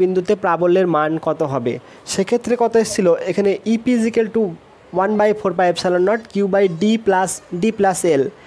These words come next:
যেখানে আমি ইউজ করতে পারি কি Q by R minimum, R maximum। R minimum বলতে কি এই প্রা-, এই point থেকে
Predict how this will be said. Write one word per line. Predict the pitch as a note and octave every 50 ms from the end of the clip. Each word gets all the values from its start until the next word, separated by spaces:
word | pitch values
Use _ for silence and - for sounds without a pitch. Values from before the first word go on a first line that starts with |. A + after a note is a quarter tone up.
| - - - - - D3 D#3
যেখানে | F3+ F3 - G#3+ A3 A3
আমি | A3 A3+ F#3+ F#3
ইউজ | G#3 G#3+ G#3 - -
করতে | G#3+ G#3+ - G#3+
পারি | G#3+ G#3 G#3 -
কি | A3 A3 A3+ A3 - -
Q | - G#3+ A3+ G#3 F#3+
by | G3 F#3+ - - - F3 F#3 F#3+
R | G3 G3+
minimum, | G3+ G#3 G#3+ G#3+ G#3+ G#3+ G#3+ A3 A3 - - - - - - - G3 F#3 F#3+
R | F#3 F3+
maximum। | E3+ E3 - - - D#3 C#3+ B2+ B2 - - - - - - - - - - - - E3+ F3
R | F3 F#3
minimum | F#3+ G#3 G#3+ A3 G#3+
বলতে | A3 G#3 A#3 A3 A3+
কি | A3 A3 A3 G#3+ - - - - - G3+ G#3+
এই | B3 A#3+
প্রা-, | - A#3+ A#3 A3+ - - - - G3+ A3+
এই | C4 B3+ -
point | A#3+ A3+ A3+ A3+ A3 -
থেকে | A#3 A3 A3+ A#3